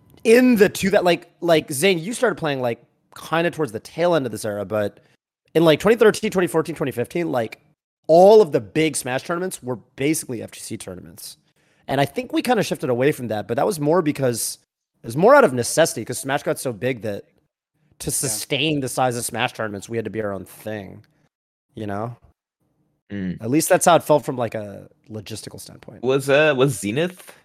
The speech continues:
Speaker 3: a f-, F G C thing, or was that just Smash?
Speaker 2: Zenith, Zenith was, was
Speaker 1: Ish.
Speaker 2: Smash. It,
Speaker 3: Okay.
Speaker 2: it had, uh, it
Speaker 1: Yeah,
Speaker 2: had,
Speaker 1: that's right.
Speaker 2: um, F G C stuff there, I think.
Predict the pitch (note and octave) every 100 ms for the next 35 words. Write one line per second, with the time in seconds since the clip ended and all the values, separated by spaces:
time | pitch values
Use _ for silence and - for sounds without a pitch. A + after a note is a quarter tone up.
0 | - G2+ A2 B2+ - - - - A2+ F#2+
1 | A2+ D3+ _ _ _ _ F2 G2 A#2+ F#2+
2 | F#2 F#2 G2 F2+ F2+ - F2+ F2 - B2
3 | A#2+ D3 E3+ F#3 C3+ D#3+ F#3+ F#3 F3+ D3
4 | - C3 B2+ A#2+ A2+ A2 - - _ _
5 | _ _ _ _ _ _ _ _ - D3
6 | - E3+ D3 E3+ F3 D#3 D#3 D#3+ E3 E3+
7 | C#3 C3 B2 A2 G#2+ C3 - B2 - B2
8 | A#2+ - A#2 A2 A2+ A#2 G#2+ G2+ _ -
9 | C3 D3